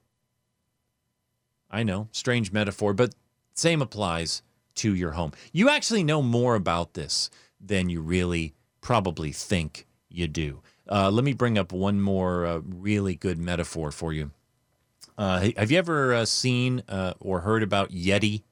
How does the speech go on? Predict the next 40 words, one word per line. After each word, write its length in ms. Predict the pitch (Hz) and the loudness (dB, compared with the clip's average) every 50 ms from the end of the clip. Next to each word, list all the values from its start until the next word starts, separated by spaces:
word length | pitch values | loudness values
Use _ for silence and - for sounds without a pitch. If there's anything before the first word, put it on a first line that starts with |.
| _ _ _ | _ _ _
coolers? 640 | - - 123 117 110 110 113 110 110 - - - - _ _ - - _ _ _ _ _ - | -6 -2 0 0 2 2 0 0 -2 -2 -4 -6 -6 _ _ -20 -20 _ _ _ _ _ -2
Yeti 300 | 107 120 147 147 147 143 | 2 2 4 4 4 4
is 160 | 131 107 - - | 2 2 0 0
probably, 560 | - 113 113 107 98 104 98 95 92 90 87 | 0 2 2 2 2 2 2 2 2 2 2
uh, 160 | 87 85 82 | 2 0 -2
the 140 | 80 82 82 | -4 -6 -4
best, 460 | - 107 107 104 - - - - - _ - _ _ _ _ _ _ | 0 0 0 2 0 -2 -4 -6 -12 _ -20 _ _ _ _ _ _
uh, 280 | - 92 90 87 87 90 | -4 -2 0 0 0 0
you 120 | - 104 98 | 0 -2 -2
know, 100 | 87 80 | -2 -2
food 400 | - - - 127 120 113 101 - | -4 -2 0 0 0 0 -2 -6
cooler, 520 | - - - 113 104 95 90 90 87 85 - | -8 -2 0 0 2 2 0 0 -2 -2 -2
not 200 | 98 104 98 - | -2 -2 -2 -2
a 40 | - | -2
refrigerator, 580 | 87 85 - - 110 90 87 80 76 76 82 | -4 -4 0 0 -2 0 0 -2 -2 0 -2
just 220 | 87 98 92 87 101 | -2 -2 -4 0 0
like 180 | 104 101 - | 0 0 0
a 60 | - - | -6 -8
cooler, 300 | - - 165 104 76 - | 0 2 2 2 2 2
ice 240 | - 110 104 - - | 2 0 0 0 0
chest. 420 | - - 76 - - - - - _ - | -4 -4 -4 -4 -6 -8 -8 -12 _ -10
Uh, 360 | - 87 87 82 80 78 76 - - - - _ _ _ _ _ - | -6 -4 -2 -2 -2 -2 -4 -8 -12 -20 -20 _ _ _ _ _ -10
uh, 120 | 87 - - _ _ _ _ _ _ - | -10 -10 -10 _ _ _ _ _ _ -10
I, 300 | - - - - 139 139 | -10 -8 -2 2 2 2
in 100 | 127 127 | 4 4
my 200 | 127 143 151 139 | 4 4 4 4
opinion, 360 | 120 98 - 98 92 90 87 85 | 2 2 0 0 0 0 0 2
probably 280 | 110 110 110 95 95 | 2 2 4 2 2
the 80 | 90 90 | -2 0
best, 420 | 80 98 95 87 - - - - | 2 2 2 2 2 -2 -2 -2
uh, 300 | 92 90 87 87 87 87 | -2 0 2 2 0 0
brand 400 | 82 82 87 87 87 90 90 87 | -2 -2 0 0 2 2 2 2
on 140 | 87 82 78 | 0 0 0
the 60 | 78 | 0
market 360 | 76 76 76 71 - 80 73 | 0 -2 -2 -2 -4 -8 -8
these 220 | - 76 67 - - | -6 -8 -6 -6 -6
days. 340 | - 73 78 85 - - - _ - _ _ _ _ _ _ _ _ - | -8 -8 -8 -8 -12 -12 -12 _ -20 _ _ _ _ _ _ _ _ -2
Uh, 140 | 104 98 95 | 0 2 2
Yeti 460 | 92 85 92 120 151 170 190 160 - | 2 2 2 2 4 4 2 0 -2
coolers 640 | - - 113 107 98 90 87 87 85 82 - - | -2 0 0 2 2 2 2 0 0 -2 -4 -8